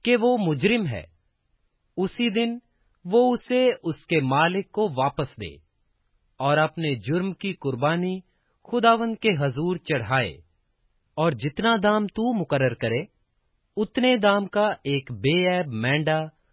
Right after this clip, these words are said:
ریوڑ میں سے جرم کی قربانی کے طور پر کاہن کے پاس لائے۔ یوں کاہن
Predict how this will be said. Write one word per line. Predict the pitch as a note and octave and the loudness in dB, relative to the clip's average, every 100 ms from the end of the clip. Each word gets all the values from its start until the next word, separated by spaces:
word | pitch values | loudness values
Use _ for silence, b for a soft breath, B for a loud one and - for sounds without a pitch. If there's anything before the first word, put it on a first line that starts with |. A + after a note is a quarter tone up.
| _ _ - | _ _ -6
ریوڑ | B2+ E3 A#3 A#3 A#3 | 0 4 4 4 2
میں | G#3 G3+ G3 | 2 0 0
سے | - G#3+ G3+ A2+ | 2 2 2 0
جرم | D3+ F3+ F3+ | 0 0 -2
کی | F#3+ F3+ | -6 -4
قربانی | C3+ A#2 A#2+ D#3 F#3 F#3 | -4 -2 0 0 -2 -2
کے | E3+ | -4
طور | - C3 A#2+ - | 0 -2 -2 -2
پر | C#3+ F#3+ _ _ _ _ - | -4 -4 _ _ _ _ -4
کاہن | G#3+ G#3 A3 G#3+ | -2 0 0 0
کے | G#3 F#3 | -2 0
پاس | A#2+ A#2 - | -2 -2 -2
لائے۔ | F#3 A#2+ D2+ - _ _ _ _ _ _ _ _ - | -2 -2 -4 -14 _ _ _ _ _ _ _ _ -8
یوں | B2+ A3 A#3+ | 0 0 0
کاہن | - E3 E3 A#3 | -2 0 2 0